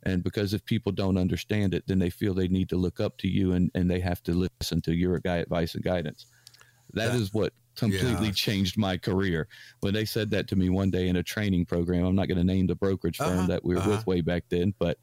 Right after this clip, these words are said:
Speaker 2: Yeah.
Speaker 1: when they said that to me in a training, uh, purpose, I said, "Oh my God, is that really y-, the, the way you wanna move forward? Let's, let's make ourselves sound so sophisticated that people don't understand it and they have to look up to us.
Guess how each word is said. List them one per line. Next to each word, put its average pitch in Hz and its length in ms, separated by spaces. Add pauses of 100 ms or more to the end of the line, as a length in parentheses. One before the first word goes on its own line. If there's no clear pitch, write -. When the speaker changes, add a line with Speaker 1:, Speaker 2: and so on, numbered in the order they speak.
(120)
Speaker 2:
Yeah. 101 260
Speaker 1:
when 92 120
they 123 100
said 113 360
that 92 200
to 95 120
me 87 280
in 90 140
a 82 40
training, 98 440 (240)
uh, 85 180 (140)
purpose, 87 360
I 92 60
said, 87 320
"Oh 120 160
my 90 160
God, 92 380 (300)
is 98 100
that - 180
really 110 520 (540)
y-, 101 140
the, 98 220
the 95 120
way 101 160
you 110 140
wanna 101 220
move 95 180
forward? 120 460 (340)
Let's, 110 240
let's 117 240
make 113 200
ourselves 107 460
sound 120 400
so 110 140
sophisticated 113 680
that 101 180
people 107 220
don't 104 180
understand 104 420
it 120 100
and - 80
they 87 80
have 95 140
to - 80
look 101 220
up 110 160
to 139 140
us. 139 100